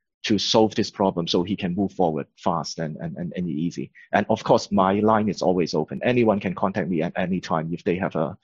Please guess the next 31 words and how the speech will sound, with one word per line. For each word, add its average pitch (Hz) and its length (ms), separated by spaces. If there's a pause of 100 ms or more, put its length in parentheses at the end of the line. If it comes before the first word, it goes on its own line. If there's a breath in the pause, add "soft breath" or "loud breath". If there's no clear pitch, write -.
(360 loud breath)
a 80 140
urgent 90 300
issue 85 280
to - 120
escalate. 71 580 (420 soft breath)
Uh, 82 240
so 98 360 (120)
it's, - 760 (180)
so - 380 (160)
I 113 180
trust, - 500
you 113 80
know, 110 160
if 110 160
I 104 80
give - 280
them 117 260
the 101 140
direction, 98 560
where 110 240
is 101 200
the 90 120
North 101 240
Star? 80 320
Where 120 300 (200)
do 98 100
we 107 180
want 104 220
to 90 140 (220)
end 107 180
up - 140